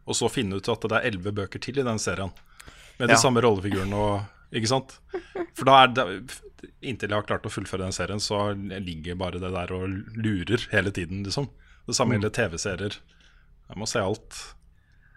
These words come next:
Speaker 2: Ja.
Speaker 1: Eh, og spill.
Speaker 2: Sant. Vi har jo en session igjen av Soulmates nå, og vi har,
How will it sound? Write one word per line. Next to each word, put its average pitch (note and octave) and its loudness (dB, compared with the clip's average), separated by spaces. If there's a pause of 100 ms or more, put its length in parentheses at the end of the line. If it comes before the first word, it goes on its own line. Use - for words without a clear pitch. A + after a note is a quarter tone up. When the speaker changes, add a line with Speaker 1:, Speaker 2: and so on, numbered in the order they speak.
(140)
Speaker 2:
Ja. A2 4 (100)
Speaker 1:
Eh, G#2 -8
og G#2 -2
spill. D2+ -4 (680)
Speaker 2:
Sant. - -4 (540)
Vi B2 2
har A#2+ 8
jo C3 2 (280)
en C3+ 6
session C3+ 2
igjen A#2 2
av A#2 0
Soulmates A#2+ 0
nå, F#3 0 (1000)
og A#2+ 2
vi B2 2
har, A#2 2